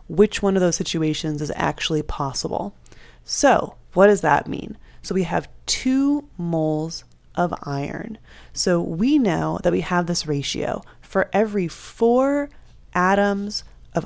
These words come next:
iron that we have, we need one O two molecule. So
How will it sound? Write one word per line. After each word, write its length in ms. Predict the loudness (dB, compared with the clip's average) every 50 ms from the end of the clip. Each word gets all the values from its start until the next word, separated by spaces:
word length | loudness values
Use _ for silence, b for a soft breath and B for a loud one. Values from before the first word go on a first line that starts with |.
| -4 -2
iron 340 | 0 0 2 2 2 0 0
that 100 | 0 0
we 100 | -2 -4
have, 540 | -4 -4 -4 -2 -2 -2 -2 -4 -6 -8 b b b b b -6
we 160 | -4 -2 0
need 200 | 0 0 -2 -4
one 760 | -8 -10 -10 -8 -2 0 2 2 2 2 2 0 -2 -4 -6 -10 -16 -20 -6 -2
O 180 | 0 0 0 0
two 320 | -2 -4 -4 -2 -2 -2
molecule. 680 | -2 -2 -4 -6 -6 -8 -8 -10 -8 -8 -8 -10 -12 -18 B B B B B B B B
So 520 | -10 -6 0 2 4 4 4 4 0 -4